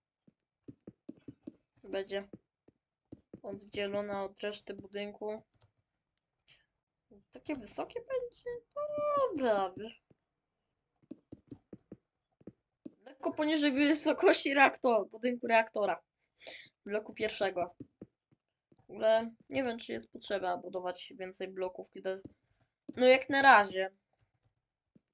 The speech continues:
Ja takie miałem, ja, tam jest tylko z dwanaście domów, jeśli dobrze kojarzę. Nie wiem, czy jest sens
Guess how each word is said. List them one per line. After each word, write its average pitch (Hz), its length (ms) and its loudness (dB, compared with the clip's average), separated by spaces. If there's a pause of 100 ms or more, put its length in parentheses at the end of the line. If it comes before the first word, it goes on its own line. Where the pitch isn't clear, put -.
(640)
Ja - 80 -16
takie - 240 -14
miałem, 208 400 -2
ja, 220 140 0 (1600)
tam 208 200 2
jest 202 280 -6
tylko 196 240 -6
z 190 400 -18 (300)
dwanaście 202 480 -8
domów, 175 340 -6
jeśli - 200 -16
dobrze 190 280 -12
kojarzę. 185 440 -8 (2250)
Nie 202 120 -2
wiem, 170 160 -6
czy - 160 -16
jest - 420 -10
sens 175 460 -4